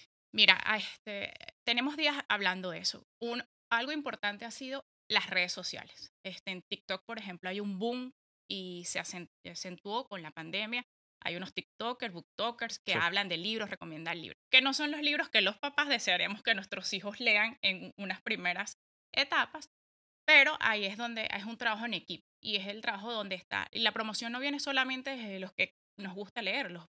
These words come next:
Speaker 1: papás, los responsables, los cuidadores, las familias también estamos, tenemos que relacionarnos con esos términos y qué está sucediendo para hacer que los chamos o los jóvenes lean. Las redes sociales han sido positivos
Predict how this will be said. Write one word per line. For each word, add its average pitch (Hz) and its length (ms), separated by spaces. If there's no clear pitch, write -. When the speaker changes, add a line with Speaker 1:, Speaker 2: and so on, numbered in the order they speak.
Speaker 1:
papás, 190 340
los 208 100
responsables, 190 520
los 190 100
cuidadores, 190 600
las 196 120
familias 240 340
también 190 240
estamos, 220 400
tenemos 226 200
que 302 80
relacionarnos 214 500
con 254 140
esos 226 240
términos 247 340
y 196 60
qué - 100
está 202 240
sucediendo 254 580
para 254 240
hacer 202 240
que 226 100
los 220 120
chamos 233 340
o 196 140
los 165 160
jóvenes 208 400
lean. 110 300
Las 208 140
redes 254 180
sociales 240 340
han 208 140
sido 220 200
positivos 214 540